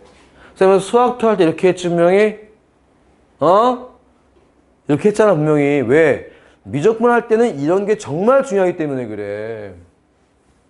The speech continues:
자, 두 번째 볼게. 자, 봐봐. 이것도 일이야. 자, 증명한다. 자, 그럼 만약에 이 엑스 빼기 일을 t로 치환하겠습니다.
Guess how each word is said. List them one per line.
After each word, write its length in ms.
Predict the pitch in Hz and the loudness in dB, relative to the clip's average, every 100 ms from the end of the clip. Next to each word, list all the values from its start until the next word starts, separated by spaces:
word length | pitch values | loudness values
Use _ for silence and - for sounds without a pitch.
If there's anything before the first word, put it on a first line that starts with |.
| _ _ _ _ _ | _ _ _ _ _
자, 220 | 156 135 | -2 -2
두 140 | - | -4
번째 260 | 151 160 156 | -4 -4 -4
볼게. 600 | 131 131 143 151 175 - - _ | -6 -6 -2 0 0 -6 -20 _
자, 160 | 139 135 | -6 -2
봐봐. 520 | 135 135 147 160 160 - - | 0 4 4 2 -2 -14 -10
이것도 320 | 135 147 147 | -6 -4 -2
일이야. 640 | 175 165 135 135 143 143 - | 0 2 4 4 0 -6 -18
자, 200 | - 127 | -6 -6
증명한다. 1120 | 123 143 156 165 156 151 160 196 247 254 - _ _ _ _ _ _ _ | -4 -4 -2 0 2 4 4 4 0 -2 -10 _ _ _ _ _ _ _
자, 440 | - 185 180 151 - | -2 2 4 2 0
그럼 260 | 202 247 214 | 2 2 0
만약에 460 | 175 196 190 214 | -2 -2 0 0
이 320 | 165 151 202 | -2 -6 -2
엑스 480 | 233 - - 226 - | -2 -2 -10 -14 -10
빼기 440 | - 202 185 196 214 | -6 -4 -4 -6 -4
일을 600 | 185 160 175 220 214 - _ _ _ _ _ _ _ | -2 0 0 -2 -4 -16 _ _ _ _ _ _ _
t로 340 | 247 247 240 | -10 -6 -6
치환하겠습니다. 1300 | 240 - 269 262 226 - 147 131 107 110 170 247 277 | -6 -2 0 0 -2 -6 -8 -8 -6 0 2 2 0